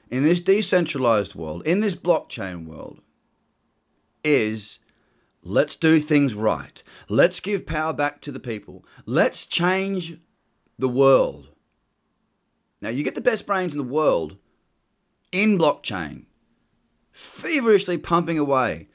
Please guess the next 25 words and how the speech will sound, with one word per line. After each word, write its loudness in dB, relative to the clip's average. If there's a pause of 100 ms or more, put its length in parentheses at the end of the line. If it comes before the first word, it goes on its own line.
(320)
at 0
the -2
pace -2
that -14
Silicon -6
Valley -4
works -2
at, -8
at -8
the -6
pace -6 (340)
that -4
cryptocurrency 0
moves 2
at, -6 (1500)
and -2
you 0
put 0
in 0 (260)
a -6
nice 2
little -2
sprinkling -6 (600)
of 0
goodwill 2